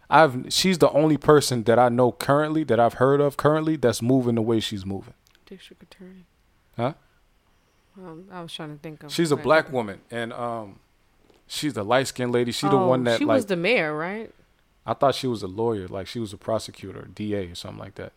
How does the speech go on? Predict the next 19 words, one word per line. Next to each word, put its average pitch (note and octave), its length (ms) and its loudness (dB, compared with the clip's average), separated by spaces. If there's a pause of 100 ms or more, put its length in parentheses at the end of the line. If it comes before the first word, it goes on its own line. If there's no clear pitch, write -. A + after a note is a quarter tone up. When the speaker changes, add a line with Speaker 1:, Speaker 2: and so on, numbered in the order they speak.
(100)
Speaker 2:
My, F#3 180 -8
um, F3+ 560 -6
oh, F3+ 160 -16 (180)
God. - 140 -20
Speaker 1:
Marion B2 480 0
something, B2 320 -4
Speaker 2:
Marion, G#2 180 -8
Speaker 1:
I G#2+ 40 -6
thought, A#2 280 -6
Speaker 2:
I G2+ 40 -10
know. G2 60 -8
Speaker 1:
but, G#2 280 -2 (640)
uh, A2+ 60 2
Speaker 2:
I A2+ 280 4
thought - 100 -10
she - 100 -16
was F3+ 120 -12
a D#3+ 40 -10
mayor. E3 420 -14